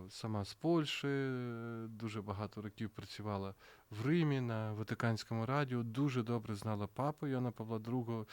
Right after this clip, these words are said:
другого, вона, вона з ним, з ним листувалася постійно, є досі ці ли-, листи, їхня переписка.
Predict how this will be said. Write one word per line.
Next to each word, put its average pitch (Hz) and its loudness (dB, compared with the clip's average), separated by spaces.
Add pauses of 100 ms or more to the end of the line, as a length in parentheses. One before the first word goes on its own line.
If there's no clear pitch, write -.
(260)
другого, 120 4
вона, 117 0
вона 117 4
з 104 -2
ним, 113 2
з 104 -4
ним 113 4
листувалася 117 0
постійно, 120 -4
є 107 -2
досі 104 -4
ці 98 -8
ли-, 101 -2
листи, 110 -2
їхня 107 -2
переписка. 107 -6